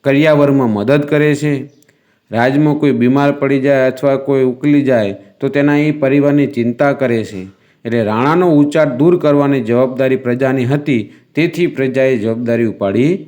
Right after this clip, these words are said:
લીધી. શું આ, શું આખરે ગઢ તૈયાર થયો?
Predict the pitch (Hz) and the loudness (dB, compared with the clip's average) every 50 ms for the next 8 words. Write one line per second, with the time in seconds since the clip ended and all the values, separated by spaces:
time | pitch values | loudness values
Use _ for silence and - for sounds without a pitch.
0 | - - 101 104 101 113 104 87 92 82 80 - _ _ _ _ _ _ _ _ | -16 -12 -8 -4 -4 -4 -4 -4 -6 -8 -10 -12 _ _ _ _ _ _ _ _
1 | _ _ _ _ _ _ _ _ _ _ _ _ _ _ _ _ _ _ _ _ | _ _ _ _ _ _ _ _ _ _ _ _ _ _ _ _ _ _ _ _
2 | _ _ _ _ _ _ - - - 175 175 175 180 175 175 - - 123 - - | _ _ _ _ _ _ -20 -8 -2 0 2 2 2 0 -2 -4 -8 -10 -10 -12
3 | - _ _ _ _ - - - 180 180 170 156 151 151 151 - 165 165 165 139 | -18 _ _ _ _ -10 -4 0 0 2 2 2 0 0 0 -2 -2 -2 -2 0
4 | 131 135 135 156 151 - 127 123 123 135 135 131 - - 123 120 131 151 170 190 | 0 0 0 -2 -2 -2 0 0 0 0 -2 -4 -6 -4 -2 -2 -2 -2 -4 -6
5 | - - | -12 -18